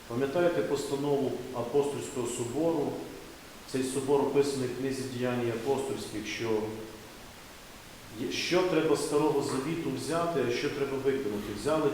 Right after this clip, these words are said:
тільки декілька приписів. Не, не потрібно нам уже обрізуватись, наприклад. Да? От, то весь Старий Завіт, сказали, знівельовується. Тільки взяли декілька, святі апостоли, приписів. І один із них —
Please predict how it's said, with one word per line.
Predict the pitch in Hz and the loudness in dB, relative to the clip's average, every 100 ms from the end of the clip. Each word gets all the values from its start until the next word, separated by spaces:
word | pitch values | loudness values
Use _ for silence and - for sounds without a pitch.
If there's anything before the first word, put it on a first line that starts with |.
| 143 | 0
тільки | 143 139 135 135 135 - - 104 | -2 0 0 0 -4 -8 -8 4
декілька | 160 160 - - | 6 6 2 0
приписів. | 131 143 143 - - - 90 85 - - - - - - - - - 110 | 0 2 4 2 0 -4 -6 -8 -10 -14 -16 -16 -16 -16 -18 -16 -8 -4
Не, | 131 135 131 | -2 -2 -2
не | |
потрібно | 139 156 175 147 | -2 2 4 4
нам | 135 131 | 2 0
уже | 123 127 | 0 2
обрізуватись, | 120 120 156 170 147 135 135 131 - | 2 2 0 0 0 0 0 -2 -4
наприклад. | 123 123 123 120 107 107 | -6 -2 -2 -2 -2 0
Да? | |
От, | 131 120 - - | 0 0 -2 -4
то | 131 127 | -6 -2
весь | 139 143 - | 0 2 2
Старий | 143 139 | 2 2
Завіт, | 131 139 143 190 175 | 0 -2 -2 -2 -4
сказали, | - 127 147 147 143 139 139 - - - | -4 -4 0 4 6 4 2 -4 -6 -4
знівельовується. | 143 147 165 165 127 117 - 113 | 0 2 4 4 4 2 0 -2
Тільки | - 170 156 - - - | -2 0 0 -2 -6 -8
взяли | - 151 156 147 143 | -2 4 6 6 4
декілька, | 151 170 160 135 127 123 120 120 120 | 4 4 4 2 0 0 0 0 -4
святі | 123 117 131 | -6 -4 -2
апостоли, | 123 147 160 160 143 139 143 | -2 0 -2 -2 -2 -2 2
приписів. | 143 104 101 101 87 - - - - - | 2 2 -4 -6 -8 -10 -14 -16 -16 -4
І | 123 | 0
один | 139 170 160 | 4 6 6
із | 156 160 | 4 2
них — | 185 | 2